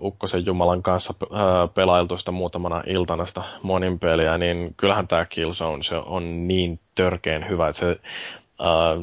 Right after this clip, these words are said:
nimenomaan nämä pelimuodot on ensinnäkin mielenkiintoisia, mutta mikä vielä parempaa, niin, ää, se, ää, se toimii teknisesti ihan mielettömän hyvin. Et siellä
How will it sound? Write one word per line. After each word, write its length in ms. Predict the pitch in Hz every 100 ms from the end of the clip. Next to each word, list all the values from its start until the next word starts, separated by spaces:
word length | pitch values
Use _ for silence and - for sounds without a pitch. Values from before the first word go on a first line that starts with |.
| 65
nimenomaan 500 | 95 127 127 110 101
nämä 140 | 92
pelimuodot 560 | - 123 135 113 98 92
on 100 | 92
ensinnäkin 440 | 101 101 92 95
mielenkiintoisia, 680 | 95 101 98 98 87 92 95
mutta 180 | 87 101
mikä 200 | 95 98
vielä 200 | 101 98
parempaa, 640 | 101 104 98 95 85 85
niin, 300 | 85 87 87 - _ _
ää, 80 | 73 82
se, 340 | 78 - 101 101
ää, 100 | - _ _ 104 87
se 160 | 82 135
toimii 460 | - 170 123 107 107
teknisesti 640 | 117 107 101 95 87 - 78
ihan 200 | 95 87
mielettömän 680 | 87 82 78 - 71 65 -
hyvin. 260 | 76 60 60
Et 120 | 104
siellä 340 | - 120 120